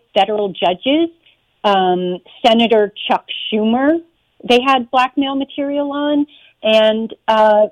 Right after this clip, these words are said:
Claire Bronfman was allowed to walk away from all the child sex tra-, she got these minor misdemeanor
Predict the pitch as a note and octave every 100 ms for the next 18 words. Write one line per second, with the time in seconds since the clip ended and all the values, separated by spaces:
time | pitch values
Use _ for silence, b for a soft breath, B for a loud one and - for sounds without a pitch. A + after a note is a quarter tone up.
0 | _ - C#4 C#4 B3 C4 C#4 E4 - G3
1 | F#3 F#3+ _ _ _ _ G#3 A#3+ A3+ A3
2 | G#3 G3+ - G3+ G3+ G3 - G3 G#3+ G3+
3 | B2 _ - F3 E3+ E3+ E3 F#3+ F#3+ F#3+
4 | - G3+ F#3+ - G#3 - - G3+ A3+ A3+
5 | G#3+ A3 F#3 G#3+ G#3+ A3+ A3 G#3+ G#3 G3+
6 | G#3 - - G3+ G3 F#3+ F#3